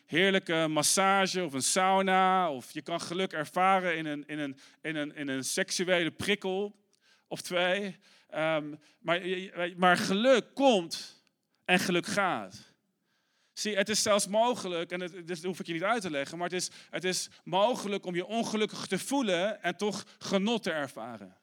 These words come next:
Het is, het is mogelijk om één moment van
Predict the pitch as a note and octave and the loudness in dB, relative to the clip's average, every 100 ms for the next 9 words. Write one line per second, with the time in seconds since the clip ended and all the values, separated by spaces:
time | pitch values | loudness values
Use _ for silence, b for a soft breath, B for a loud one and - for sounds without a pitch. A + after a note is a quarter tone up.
0 | _ _ _ _ _ _ _ _ _ _ | _ _ _ _ _ _ _ _ _ _
1 | _ _ _ _ E3+ G#3 G#3 B - F#3 | _ _ _ _ -2 0 0 B -2 0
2 | F#3+ F#3 A#3+ A3+ A3 G3+ G#3+ A#3 B3+ A3+ | 2 4 4 2 -2 -4 2 4 4 0
3 | G#3+ G#3+ A3+ - G3+ F#3 E3+ | 0 0 0 -2 0 0 -2